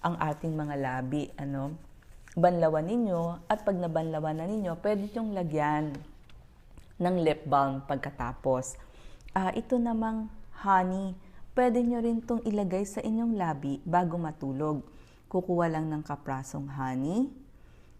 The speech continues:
at ipapahid sa inyong lips. Ganyan. Pagkatapos po, patuyuin ninyo.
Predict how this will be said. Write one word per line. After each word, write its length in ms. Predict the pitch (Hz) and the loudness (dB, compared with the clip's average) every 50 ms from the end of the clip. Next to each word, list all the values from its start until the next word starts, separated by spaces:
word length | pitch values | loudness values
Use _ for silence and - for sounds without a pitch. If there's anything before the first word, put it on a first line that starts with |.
| - - - - - | -20 -20 -20 -2 2
at 160 | - 247 247 - | 2 2 2 0
ipapahid 720 | 247 247 - 233 226 226 - 214 208 214 247 254 214 180 | -2 0 0 -2 0 0 0 0 0 2 2 0 0 0
sa 160 | - - - | -4 -6 -6
inyong 320 | - 190 185 180 170 170 165 | -4 -4 -4 -2 -2 -2 -2
lips. 320 | 170 170 170 - - - - - - - - - - - - - - | -2 -4 -6 -10 -14 -14 -14 -16 -18 -18 -20 -20 -20 -20 -20 -8 -4
Ganyan. 480 | 170 170 165 165 160 156 147 147 143 151 - - - - - - - - - - - - - - - - - - - - - - - - - - - - - - - - - - - - - - - - - - - - - - - - - - - - - - - - - - - - - - - - - - - - - - - - - - - | -2 -2 0 0 -2 -4 -4 -6 -10 -12 -14 -16 -18 -18 -18 -18 -18 -20 -20 -20 -20 -20 -18 -18 -20 -20 -20 -20 -20 -20 -20 -18 -16 -16 -16 -16 -18 -18 -20 -20 -20 -20 -20 -20 -18 -18 -18 -18 -18 -20 -20 -20 -18 -16 -16 -16 -16 -18 -18 -20 -20 -20 -20 -20 -20 -20 -20 -20 -20 -20 -20 -20 -20 -20 -20 -20 -20 -20 -20 -20 -20 -20 -20 -4 0
Pagkatapos 720 | 196 180 175 185 180 - 214 233 254 - 320 302 - - | 0 0 0 -2 0 2 2 2 2 0 -2 -6 -6 -6
po, 400 | - - 175 160 - - - - - - - - - - - - - - | -2 2 2 2 2 0 -6 -14 -20 -20 -20 -20 -20 -20 -20 -20 -12 2
patuyuin 640 | - 247 240 240 - 247 233 233 - - 220 208 196 | 4 4 6 6 4 4 6 4 4 2 2 0 0
ninyo. 640 | 180 165 156 156 151 156 151 151 156 151 - - | 0 -2 -2 0 0 0 -2 -2 -6 -10 -14 -20